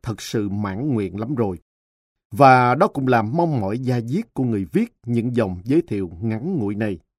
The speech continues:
Xin chúc các bạn luôn có cái tâm sáng trong và dồi dào để dễ dàng tìm được sự an nhiên, tự tại trong bất cứ tình cảnh nào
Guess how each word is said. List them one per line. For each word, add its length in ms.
Xin 380
chúc 180
các 140
bạn 280
luôn 360
có 120
cái 140
tâm 260
sáng 420
trong 260
và 120
dồi 240
dào 360
để 120
dễ 160
dàng 320
tìm 300
được 180
sự 180
an 280
nhiên, 260
tự 340
tại 320
trong 380
bất 220
cứ 160
tình 180
cảnh 200
nào 300